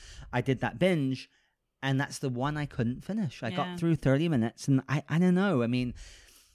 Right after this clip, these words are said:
Speaker 1: it's a, again, it's a really long film. It's nearly three
Speaker 2: It looks
Speaker 1: hours.
Speaker 2: very slow.
Speaker 1: It's the only film he didn't write. It's based
Speaker 2: Okay.
Speaker 1: on an Elmore Leonard novel. And I don't know. I mean, it's,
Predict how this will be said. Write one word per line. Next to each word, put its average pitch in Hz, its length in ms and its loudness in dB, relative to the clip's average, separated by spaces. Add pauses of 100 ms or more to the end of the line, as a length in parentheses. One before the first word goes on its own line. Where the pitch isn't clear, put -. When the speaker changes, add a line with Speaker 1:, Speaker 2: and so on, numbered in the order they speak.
(200)
Speaker 1:
it's - 200 -6
a, 165 180 -2
again, 143 440 0
it's 120 140 -6
a 131 60 2
really 139 300 6
long 143 260 -2
film. 117 260 0
It's 117 180 -6
nearly 135 220 4
three 156 240 0
Speaker 2:
It 151 60 2
looks 110 160 4
Speaker 1:
hours. 104 160 2
Speaker 2:
very 202 240 2
slow. 160 460 -10
Speaker 1:
It's - 180 0
the 143 160 4
only 165 220 2
film 160 260 -4
he 131 120 0
didn't 139 320 2
write. 120 540 -2
It's - 120 -14
based 135 260 2
Speaker 2:
Okay. 156 80 -4
Speaker 1:
on 139 100 -2
an 127 240 -2
Elmore 135 640 0
Leonard 127 520 0
novel. 117 600 -2 (460)
And 143 420 -2 (100)
I 139 100 -4
don't 214 180 -4
know. 214 180 0
I 139 60 0
mean, 131 240 2
it's, 143 260 -6